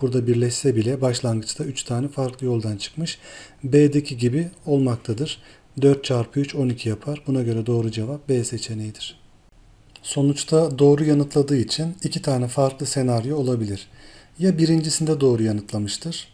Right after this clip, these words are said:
O zaman doğru cevabı bilme ihtimali bir bölü dörttür. Dört şıktan bir tanesi olduğu için.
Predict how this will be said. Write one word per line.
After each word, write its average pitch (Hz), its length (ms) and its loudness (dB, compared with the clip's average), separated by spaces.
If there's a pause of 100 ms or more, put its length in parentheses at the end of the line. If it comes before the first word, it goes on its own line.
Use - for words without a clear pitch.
(260)
O 143 80 0
zaman 147 320 2
doğru 143 220 6
cevabı 127 500 2
bilme 131 220 2
ihtimali 123 480 -2
bir 143 200 2
bölü 135 220 2
dörttür. 113 400 -2 (480)
Dört 127 220 2
şıktan 139 420 -4
bir 127 160 -4
tanesi 113 420 -4
olduğu 117 240 -2
için. 104 320 -6